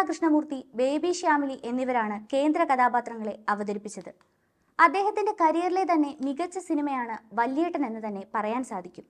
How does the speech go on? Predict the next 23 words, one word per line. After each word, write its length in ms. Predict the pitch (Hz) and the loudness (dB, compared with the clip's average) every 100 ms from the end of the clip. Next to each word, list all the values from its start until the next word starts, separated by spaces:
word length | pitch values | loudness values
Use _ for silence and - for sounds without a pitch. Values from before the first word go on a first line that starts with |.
| _ | _
ചിത്രത്തിന്റെ 480 | - 349 392 403 403 330 | -4 0 0 2 4 4
രണ്ടാം 340 | 277 302 370 370 | 4 6 6 6
ഭാഗം 240 | 359 311 311 | 4 4 2
എടുക്കാൻ 300 | 285 277 247 - | 0 -2 -2 4
താല്പര്യമുണ്ടായിരുന്നെങ്കിൽ 1080 | 262 269 302 339 349 320 294 294 285 277 269 | 6 6 2 0 2 4 4 4 2 -2 -4
കൂടി 280 | 262 240 214 220 - 302 | -4 -4 -6 -10 0 2
അത് 120 | 349 330 | 2 0
ചില 180 | 330 311 311 | 0 0 2
സാഹചര്യങ്ങൾ 580 | 262 269 277 294 302 302 | 0 0 -2 0 0 0
കൊണ്ട് 200 | 277 233 226 233 | -2 -4 -2 0
വഴിമാറിപ്പോയെന്നും 880 | 233 277 311 320 311 262 240 226 - 220 | 2 4 4 2 0 -2 -4 -10 -8 -6
അദ്ദേഹം 280 | 220 240 226 262 | -4 -6 0 4
പല 200 | 269 330 | 6 4
അഭിമുഖങ്ങളിലും 720 | 320 269 254 240 233 226 226 | 2 0 -4 -8 -8 -8 -4
പറഞ്ഞിട്ടുണ്ട്. 500 | 214 202 208 - 190 - _ _ _ _ _ _ | -4 -4 -8 -14 -20 -20 _ _ _ _ _ _
എന്നാൽ 300 | 311 339 370 339 | 0 4 4 6
രണ്ടാം 340 | 349 349 403 427 392 | 6 8 8 8 6
ഭാഗം 240 | 349 330 | 6 4
ഇല്ലെങ്കിൽ 300 | 302 302 311 302 | 4 2 2 0
കൂടി 220 | 277 247 226 - | -4 -4 -10 -6
ഇന്നും 400 | 269 302 320 359 | 0 4 4 4
പ്രേക്ഷകരുടെ 580 | 311 285 - 294 294 285 269 | 2 0 -2 -2 0 0 0
ഇടയിൽ 220 | 247 233 | 0 -4